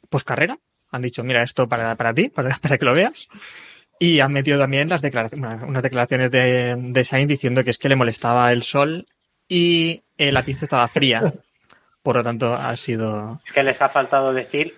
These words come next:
Speaker 3: "Ebrios patanes del jurado", y em-, y empezar así. <laughs> O sea
Speaker 1: No, pero bueno, recordemos eso: la normativa lo que dice es que tú no puedes, no se puede abrir una investigación, eh, si no se aportan nuevas pruebas. Y, y, por lo tanto, esto no son pruebas nuevas. Eh,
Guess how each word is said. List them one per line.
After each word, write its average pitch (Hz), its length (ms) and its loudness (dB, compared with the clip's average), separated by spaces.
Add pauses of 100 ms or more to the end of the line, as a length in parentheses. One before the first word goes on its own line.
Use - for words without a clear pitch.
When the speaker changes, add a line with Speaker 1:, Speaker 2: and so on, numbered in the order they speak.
Speaker 3:
"Ebrios 170 420 0
patanes 156 540 -2
del 143 140 -2
jurado", 101 500 -2 (340)
y 139 160 0
em-, 139 200 0
y 110 180 -6
empezar 143 420 0
así. 127 460 0
<laughs> - 100 -20
O - 180 -6
sea 120 320 -6 (440)
Speaker 1:
No, 170 360 0
pero 170 120 2
bueno, 175 160 4
recordemos 143 360 0
eso: 190 140 -2
la 139 100 4
normativa 127 400 2
lo 151 80 2
que 151 60 0
dice 151 240 2
es 165 80 0
que 123 140 -6
tú 131 120 -2
no 143 140 -2
puedes, 143 460 0 (720)
no 143 160 -6
se 135 120 -2
puede 120 180 2
abrir 117 220 2
una 123 120 0
investigación, 123 680 -2
eh, 120 140 -2
si 117 320 -4
no 123 120 0
se 135 80 -4
aportan 127 560 0
nuevas 135 320 2
pruebas. 117 500 -4 (140)
Y, 113 420 -2
y, 110 440 -2
por 117 200 -2
lo 113 40 2
tanto, 117 200 0
esto 127 140 -6
no 127 60 0
son 120 140 -4
pruebas 117 240 -2
nuevas. 123 520 2
Eh, - 280 -14